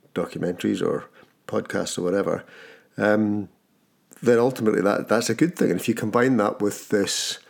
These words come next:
easing of the certainty that we've got all the answers, um, you know, that's partly why I remain optimistic about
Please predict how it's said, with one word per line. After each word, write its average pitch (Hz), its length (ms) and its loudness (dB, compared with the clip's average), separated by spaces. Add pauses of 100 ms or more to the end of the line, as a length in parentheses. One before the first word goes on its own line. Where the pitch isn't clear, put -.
(640)
easing 110 440 4
of 90 240 0
the 98 60 -4
certainty 110 540 0
that 95 120 -2
we've 98 140 -6
got 104 160 2
all 98 100 2
the 92 160 0
answers, 104 680 -4 (800)
um, 101 520 0 (260)
you - 80 -4
know, 104 80 2
that's 107 120 -2
partly 113 320 -2
why 104 200 -2
I 104 60 0
remain 104 260 -2
optimistic 117 640 -4
about 92 360 -4